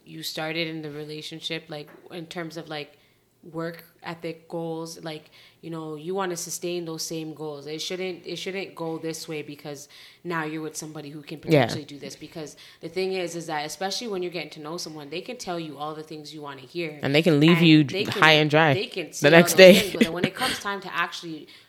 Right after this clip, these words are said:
Speaker 1: making a move together, you realize that that person's not stable to do it. And now they have to come and piggyback off of you.
Speaker 2: And then you're stuck.
Speaker 1: And then you're stuck in the
Speaker 2: Now you're
Speaker 1: situation.
Speaker 2: babysitting.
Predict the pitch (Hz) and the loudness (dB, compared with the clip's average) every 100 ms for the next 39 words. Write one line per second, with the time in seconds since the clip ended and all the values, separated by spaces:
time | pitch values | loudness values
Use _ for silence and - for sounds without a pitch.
0 | _ 180 170 190 185 147 165 269 - 175 | _ -8 -6 -4 -6 -8 -8 -8 -8 -6
1 | 156 156 170 196 202 214 175 170 165 165 | -6 -6 -8 -4 -2 -2 -2 -4 -4 -6
2 | 175 175 175 160 156 165 160 - 175 175 | -6 -8 -8 -12 -8 -10 -8 -8 -6 -8
3 | 170 151 202 247 - - _ _ - 185 | -12 -12 -8 -8 -10 -16 _ _ -8 -2
4 | 185 180 185 180 175 180 185 175 165 160 | 0 0 0 -4 -6 -8 -6 -6 -6 -8
5 | - 196 190 170 170 175 170 160 180 285 | -10 -10 -4 -4 -4 -6 -10 -12 -10 -8
6 | - 151 147 147 156 - 196 160 - 202 | -4 0 2 4 2 4 2 2 -2 -4
7 | 196 202 180 175 - 269 - 196 151 156 | -4 -4 -6 -6 -4 -4 -2 6 10 12
8 | 170 170 156 139 143 139 117 | 12 12 10 10 4 4 4